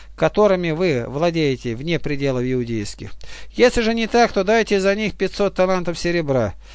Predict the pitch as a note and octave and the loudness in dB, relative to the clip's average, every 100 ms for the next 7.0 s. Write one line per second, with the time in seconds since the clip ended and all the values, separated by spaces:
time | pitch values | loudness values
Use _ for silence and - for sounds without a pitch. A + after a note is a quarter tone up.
0 | - D3 D3 G#3+ - A3+ - A3 G3+ G3 | -8 -4 4 4 4 0 0 0 2 2
1 | G3+ G3+ F#3+ F#3+ G3+ F#3+ F#3 F3+ F3+ E3 | 2 2 0 0 2 2 2 0 -2 0
2 | F3 F3 F3 F3 E3 E3+ D#3+ F#3+ F#3 F#3 | -2 0 2 2 2 0 2 2 2 0
3 | E3+ F3+ F3+ D#3+ F3 D#3+ E3 E3+ F3 E3+ | 2 2 2 2 0 0 -4 -2 0 -2
4 | - D3 D#3 D#3+ - - - D#3 D#3+ - | -2 -6 -6 -6 -8 -10 -12 -4 -4 -2
5 | D#3 D3+ C#3+ C#3+ C3+ - - - - D#3 | -2 0 -2 -6 -8 -14 -16 -18 0 4
6 | G#3 - G#3 G#3 A3 A3+ C4+ - C#3 | 4 2 -2 2 2 4 0 2 -2